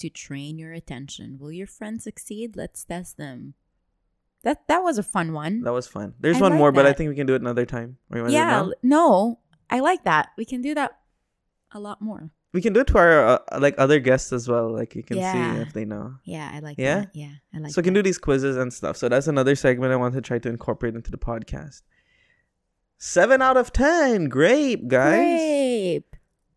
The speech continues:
Speaker 2: That's why I think you should be watching the podcast instead of listening, because you will be able to see
Speaker 1: Now
Speaker 2: what we
Speaker 1: that
Speaker 2: have
Speaker 1: we're
Speaker 2: there.
Speaker 1: monetized. <laughs>
Speaker 2: Yes, that's, we're trying to do literally everything visual. There'll be one episode we just do in sign language, like, <laughs> just so everyone can watch, you know?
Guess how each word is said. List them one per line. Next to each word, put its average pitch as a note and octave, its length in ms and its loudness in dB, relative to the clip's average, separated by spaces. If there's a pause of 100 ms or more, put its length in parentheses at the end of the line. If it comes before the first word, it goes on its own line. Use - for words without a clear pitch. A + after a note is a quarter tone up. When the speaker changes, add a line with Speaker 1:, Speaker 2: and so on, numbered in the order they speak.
Speaker 2:
That's E3+ 160 0
why G#3+ 100 6
I F3+ 40 6
think G3 100 2
you G3 60 -2
should F#3 140 -2
be E3 180 6
watching C3+ 340 2
the C3+ 60 0
podcast B2+ 480 -2
instead B2 280 -4
of A2 140 -4
listening, G#2+ 400 -6
because A2 320 -6
you A2 80 -4
will A2 80 -2
be G#2 140 -4
able G2+ 160 -8
to - 60 -10
see G#3 200 -2
Speaker 1:
Now - 120 4
Speaker 2:
what - 120 0
we - 60 0
Speaker 1:
that - 140 0
Speaker 2:
have - 80 0
Speaker 1:
we're - 160 0
Speaker 2:
there. - 80 0
Speaker 1:
monetized. E3 960 -2
<laughs> - 0 -
Speaker 2:
Yes, C#3+ 500 6
that's, G3 260 4
we're F3+ 140 4
trying G#3 160 6
to G#3+ 60 6
do G#3 120 6
literally F3+ 400 4
everything D3 440 2
visual. C3 340 -2 (240)
There'll F3 140 4
be A3+ 80 2
one G3+ 180 6
episode F#3+ 280 2
we F#3 80 0
just F3 120 -6
do E3+ 100 0
in E3 80 0
sign C3+ 300 0
language, A#2+ 480 0
like, C3+ 180 6
<laughs> - 800 0
just D#3+ 160 2
so G3 100 4
everyone D3+ 300 4
can D3+ 180 0
watch, A#2 320 0
you C#3 80 -6
know? A3 260 -2